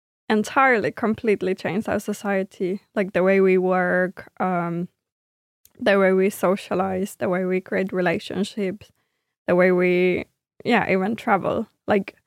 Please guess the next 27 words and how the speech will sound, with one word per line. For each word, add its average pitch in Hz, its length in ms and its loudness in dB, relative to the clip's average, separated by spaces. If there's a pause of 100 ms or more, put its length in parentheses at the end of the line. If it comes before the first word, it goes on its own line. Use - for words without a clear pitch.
(540)
everything 185 560 0
has - 220 -10
changed - 360 -4
so - 160 2
much. 180 260 -4 (380)
Uh, 196 380 2
and 202 320 0 (320)
I 220 80 2
was 226 180 -2
like, 233 160 -2
"How 254 180 2
did 294 180 0
it, 254 100 -8 (240)
how 262 220 2
did 233 240 -2
this 240 200 0
happen 220 380 0
in 226 140 -4
thirty 214 340 2
<laughs> 233 200 -4
years?" 233 360 0 (840)
And 214 240 2
then 226 340 2 (720)
from 240 340 0
there, 247 300 6
I 180 100 2
started 202 440 -2